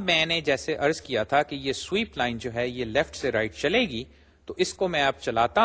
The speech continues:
ہوں تب تک کہ مجھے اگلا جو پوائنٹ ہے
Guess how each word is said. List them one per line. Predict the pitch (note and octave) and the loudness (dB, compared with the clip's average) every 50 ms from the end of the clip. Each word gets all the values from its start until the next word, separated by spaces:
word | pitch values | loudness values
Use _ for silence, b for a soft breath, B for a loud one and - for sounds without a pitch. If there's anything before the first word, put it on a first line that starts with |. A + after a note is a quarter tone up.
| G3 D3+ | 4 2
ہوں | A#2+ A2+ C#3 - - - - _ _ _ - - - - _ _ - _ _ _ _ - | -2 -6 -6 -10 -14 -20 -20 _ _ _ -20 -20 -20 -20 _ _ -20 _ _ _ _ 6
تب | C4 C4 - - | 6 6 6 2
تک | - D3 C#3+ - - | 2 2 2 2 0
کہ | - D#3 | -6 -6
مجھے | D#3 D#3 D3 C#3+ D#3+ E3 E3 E3 - - _ | -4 -6 -4 -2 -2 -2 -2 -2 -6 0 _
اگلا | - F3+ F3 E3+ G3+ A3+ B3+ C4+ | 4 4 4 4 4 6 6 6
جو | B3 A3+ G#3+ - - | 6 4 0 -2 -2
پوائنٹ | - D3+ C#3+ C3+ C3+ B2+ - - B2+ | -2 -2 0 0 -2 -4 -6 -4 -2
ہے | A2+ A2 A#2 B2+ | -2 0 0 -2